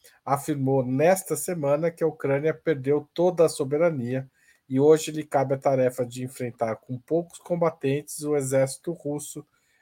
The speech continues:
enquanto os Estados Unidos assim o quiserem. A paz só viria, segundo Orbán, por uma decisão dos Estados Unidos e não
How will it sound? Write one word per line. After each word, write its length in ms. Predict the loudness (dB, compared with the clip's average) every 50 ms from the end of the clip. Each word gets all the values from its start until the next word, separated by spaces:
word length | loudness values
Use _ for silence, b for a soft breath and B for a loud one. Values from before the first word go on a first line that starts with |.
| _ -14
enquanto 640 | -14 -14 -8 -2 2 2 4 4 2 0 -4 -10 -8
os 180 | -8 -8 -8 -8
Estados 360 | -4 0 2 2 2 2 0
Unidos 380 | -4 -6 -6 -6 -8 -4 -2 -2
assim 400 | -2 -2 -4 -8 -8 -8 -10 -6 -4
o 140 | -4 -4 -4
quiserem. 720 | -4 -6 -6 -6 -2 2 2 4 4 2 0 -2 -6 -10 _ _ _ _ _ _ _
A 100 | -8 -8
paz 400 | -4 2 4 6 6 4 4 2
só 100 | -2 -2
viria, 460 | -2 -2 -4 -4 -2 -2 0 0 -2
segundo 440 | -2 -4 -8 -8 -6 -4 -2 2 4
Orbán, 400 | 4 4 4 4 4 4 4 2 -4 _ _ _ _ _
por 120 | -4 -2 0
uma 160 | 2 4 4
decisão 460 | 4 2 0 0 2 4 4 4 4
dos 200 | 2 -2 -6 -6
Estados 420 | -6 -4 0 2 2 2 2 0 -2
Unidos 600 | -4 -2 0 0 -2 -2 -4 -10 -18 -20 -20 _ _ _ -8
e 80 | -4 -2
não 420 | 0 4 4 4 4 4 2 -2